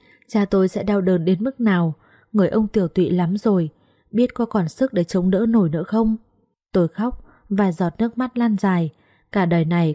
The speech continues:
còn chưa được yêu ai trọn vẹn, thế mà lại trả mạng cho Diêm Vương quá sớm. Sao lại khóc? Nghe tiếng cậu ba hỏi,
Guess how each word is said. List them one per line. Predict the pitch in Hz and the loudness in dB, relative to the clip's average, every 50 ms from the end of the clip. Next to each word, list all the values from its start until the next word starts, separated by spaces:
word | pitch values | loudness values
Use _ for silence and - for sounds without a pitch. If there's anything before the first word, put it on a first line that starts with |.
| - | -2
còn | - 196 175 160 156 | -2 0 0 0 0
chưa | - - 220 | 0 0 0
được | 196 185 - | 0 0 0
yêu | - 196 202 | 0 0 0
ai | 202 208 208 202 | 2 0 0 -2
trọn | - - 208 175 156 | -2 -2 -4 -4 -2
vẹn, | 165 185 185 180 160 - - _ _ _ _ _ _ _ | 0 0 0 0 0 -4 -10 _ _ _ _ _ _ _
thế | - 202 185 170 | -2 0 2 2
mà | 180 208 202 196 170 160 | 4 2 2 2 2 0
lại | 160 165 170 | 0 -2 -2
trả | - - 196 170 | -2 -2 -2 0
mạng | 160 170 170 170 139 175 | 0 0 0 0 -2 -2
cho | - 214 | -2 0
Diêm | 202 208 226 214 | 0 0 0 0
Vương | 202 - 233 220 208 | 0 -2 -2 -2 -2
quá | - 190 180 185 | -4 -4 -6 -6
sớm. | 180 - - 196 175 175 196 233 - _ _ _ _ _ _ _ _ _ _ _ _ _ _ _ _ | -4 -2 -2 0 2 2 0 -2 -4 _ _ _ _ _ _ _ _ _ _ _ _ _ _ _ _
Sao | - - - 185 180 | -8 -4 0 0 2
lại | 175 175 151 | 2 0 -2
khóc? | 175 - 220 233 269 269 - - _ _ _ _ _ _ _ _ _ _ _ _ _ _ | -2 -2 -2 -2 -2 -2 -4 -10 _ _ _ _ _ _ _ _ _ _ _ _ _ _
Nghe | - 196 190 175 | 0 0 0 0
tiếng | - - 175 170 180 | 0 0 -2 -2 -2
cậu | - 220 190 | -2 -4 -2
ba | 190 208 208 | 0 0 0
hỏi, | 196 190 196 190 165 156 | 0 2 2 2 0 0